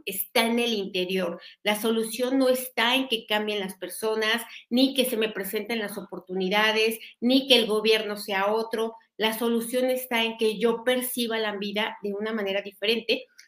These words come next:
para enviar información diferente y, por lo tanto, recibir información diferente. Recuerda que esto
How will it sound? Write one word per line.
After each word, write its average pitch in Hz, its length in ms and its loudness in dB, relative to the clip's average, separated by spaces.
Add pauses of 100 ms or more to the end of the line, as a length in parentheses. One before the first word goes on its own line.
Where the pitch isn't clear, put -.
(180)
para 233 480 6
enviar 226 400 6
información 220 540 -2
diferente 214 420 -4
y, - 80 -10
por 196 140 -6
lo 190 140 -4
tanto, 208 300 0
recibir 190 400 -4
información 180 600 -6
diferente. 330 380 -6
Recuerda 247 500 2
que 269 220 0
esto 233 500 0